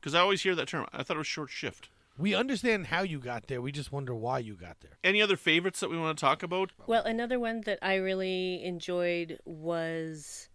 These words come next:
Speaker 3: our discussion about the fathers in Enterprise, because the
Speaker 1: Mm.
Speaker 3: moms get a lot of attention, and rightly so, but it is nice to talk about the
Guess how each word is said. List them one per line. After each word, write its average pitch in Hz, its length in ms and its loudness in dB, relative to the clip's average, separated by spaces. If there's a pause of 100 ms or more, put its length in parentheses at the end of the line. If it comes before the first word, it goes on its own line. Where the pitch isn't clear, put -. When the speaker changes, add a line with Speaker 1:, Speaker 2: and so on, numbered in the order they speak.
(480)
Speaker 3:
our 185 140 2
discussion 196 480 0
about 175 300 2
the 170 60 -6
fathers 202 800 -6 (100)
in 269 180 0
Enterprise, 285 840 -4
because 269 460 -2
the - 60 0
Speaker 1:
Mm. - 60 0
Speaker 3:
moms 196 540 -4 (580)
get 190 240 0 (140)
a 196 80 -2
lot 170 160 0
of 185 80 -2
attention, 190 480 -2
and 185 400 0
rightly 165 320 -2
so, 151 400 -4 (400)
but 190 220 4
it 190 160 4
is 180 240 -4
nice 180 240 -2
to - 80 -10
talk 165 300 -8
about 160 500 -4 (120)
the 156 500 -6